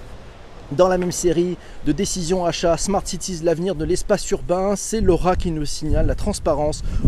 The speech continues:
autre critère phare d'une ville intelligente. Eh oui, ça pousse de plus en plus de villes à embrasser une démarche d'open data. Ça à retrouver dans décision tiret achat point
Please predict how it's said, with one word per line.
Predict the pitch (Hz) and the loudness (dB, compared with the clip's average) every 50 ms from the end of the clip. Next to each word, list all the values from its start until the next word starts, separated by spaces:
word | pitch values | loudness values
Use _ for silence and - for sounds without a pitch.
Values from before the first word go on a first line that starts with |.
| - - | 8 10
autre | 101 95 - - 127 | 10 10 10 8 6
critère | - - - - - 143 - - | 8 10 10 12 12 10 8 4
phare | - - - 127 123 123 120 143 | 4 4 4 4 4 0 -2 -4
d'une | 117 117 131 127 | -4 -2 -2 -2
ville | 117 101 120 151 151 143 - - | -4 -4 -6 -6 -6 -6 -4 -2
intelligente. | 185 190 185 - 208 208 190 185 175 156 143 180 214 233 208 160 - - - - - - - - - - - - - - - - - - - - - - - | -2 -2 -2 0 -2 0 0 0 -2 2 2 4 4 4 2 0 -4 -6 -8 -8 -8 -10 -14 -16 -16 -16 -16 -16 -16 -16 -16 -16 -16 -16 -16 -16 -10 0 4
Eh | 180 196 196 180 170 | 6 6 6 6 6
oui, | 156 185 | 4 2
ça | - - 160 | 2 2 0
pousse | - - 190 160 | 2 0 -2 2
de | 135 165 | 2 0
plus | 135 - 170 165 180 | 0 2 -2 0 0
en | 165 | -2
plus | 135 - 175 165 123 | -2 -2 -4 -4 -2
de | 135 139 | -2 -2
villes | 117 151 180 - | -2 0 0 0
à | 131 | 0
embrasser | 127 131 127 120 117 - - 151 | 0 0 -2 -2 -2 -2 -2 -2
une | 139 120 | -2 -2
démarche | 120 110 120 139 147 127 113 | -4 -2 -2 -2 -2 -2 0
d'open | 110 156 - - 175 190 180 160 | 0 -2 0 2 2 2 4 4
data. | 156 143 - 151 135 139 | 2 2 4 2 2 2
Ça | 135 - 160 151 | 2 2 0 0
à | 135 | 0
retrouver | 160 - - 190 202 190 | -2 -4 -2 0 0 2
dans | 175 156 156 | 2 0 0
décision | 139 196 226 - - - 175 160 151 175 170 175 175 | 0 -2 -2 -2 -4 -6 -6 -2 0 0 0 0 -2
tiret | - - 196 175 160 156 156 - - | -2 0 0 4 4 4 2 2 0
achat | 175 - - - 185 175 170 175 170 - - | -4 -2 -2 0 4 4 4 4 2 -2 -2
point | 190 220 226 214 | 2 2 2 2